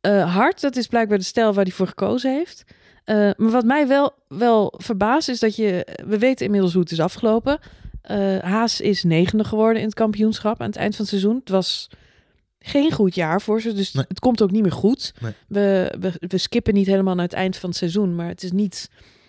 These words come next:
Speaker 1: We zien nog wel trouwens even het akkefietje met Rich Energy heel snel
Speaker 2: Heel snel
Speaker 1: langskomen.
Speaker 2: even
Speaker 1: Ik was heel
Speaker 2: achterkant
Speaker 1: benieuwd hoe
Speaker 2: inderdaad.
Speaker 1: ze dat in beeld zouden maken. De tweet komt daadwerkelijk in beeld.
Speaker 2: Ja. Ja, en ze hebben de, de William, eh, of weet je,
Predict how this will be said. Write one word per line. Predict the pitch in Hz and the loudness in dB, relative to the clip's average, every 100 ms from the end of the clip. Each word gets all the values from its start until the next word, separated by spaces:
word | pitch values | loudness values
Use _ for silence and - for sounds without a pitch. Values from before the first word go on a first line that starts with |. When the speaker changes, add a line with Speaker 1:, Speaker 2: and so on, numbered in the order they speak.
| _ | _
Speaker 1:
We | 175 | -2
zien | 196 | 0
nog | 190 | 2
wel | 185 196 | 2 0
trouwens | - 180 180 | 2 0 2
even | 156 170 | 0 -2
het | 170 | -6
akkefietje | 175 - 202 175 | -10 -6 -4 -2
met | 160 | 0
Rich | 160 175 | 0 0
Energy | - 165 208 208 226 | -2 -2 -2 0 4
heel | 185 233 | 4 4
snel | - 208 180 | 2 -2 0
Speaker 2:
Heel | 175 | -2
snel | - - | -2 0
Speaker 1:
langskomen. | 123 127 127 101 113 | 0 2 2 2 0
Speaker 2:
even | |
Speaker 1:
Ik | |
was | 113 | -2
heel | - | -6
Speaker 2:
achterkant | - 254 254 370 | -2 2 6 6
Speaker 1:
benieuwd | |
hoe | 359 311 | 4 4
Speaker 2:
inderdaad. | 320 254 | 4 4
Speaker 1:
ze | 214 | 2
dat | 240 | 0
in | 233 | 2
beeld | 262 | 2
zouden | 269 190 185 | 2 2 2
maken. | 180 190 202 | 0 -2 -4
De | 220 | -6
tweet | - 302 349 - | 0 2 2 2
komt | 269 240 | -4 -2
daadwerkelijk | 220 208 214 214 196 175 | -2 0 0 0 -2 -4
in | 156 | -4
beeld. | 151 202 320 - | 2 2 0 -2
Speaker 2:
Ja. | 135 - - - _ | -6 -6 -14 -20 _
Ja, | 139 | -4
en | 196 208 | -2 0
ze | 185 | 2
hebben | 170 165 156 | 2 0 2
de, | 156 | 2
de | 151 147 | 2 2
William, | 160 151 147 143 | 2 2 0 -2
eh, | 143 143 131 | -4 -4 -6
of | |
weet | 147 147 | -6 -6
je, | 165 | -6